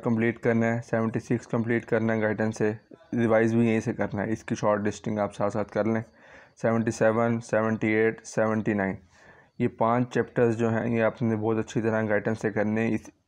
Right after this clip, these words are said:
एंगल से करने कि आपकी बायोकेमिस्ट्री भी यहीं से कवर होगी।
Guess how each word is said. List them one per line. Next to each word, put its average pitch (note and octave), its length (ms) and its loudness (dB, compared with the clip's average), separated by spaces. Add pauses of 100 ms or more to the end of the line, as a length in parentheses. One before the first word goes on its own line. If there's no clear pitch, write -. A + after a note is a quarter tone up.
एंगल A2 360 0
से A2 160 -4
करने A2 320 0
कि A2+ 80 -2
आपकी G#2 260 -2
बायोकेमिस्ट्री A2 640 -2
भी A2 120 -2
यहीं A2 140 0
से A2 120 -4
कवर G#2+ 260 0
होगी। F2+ 320 -6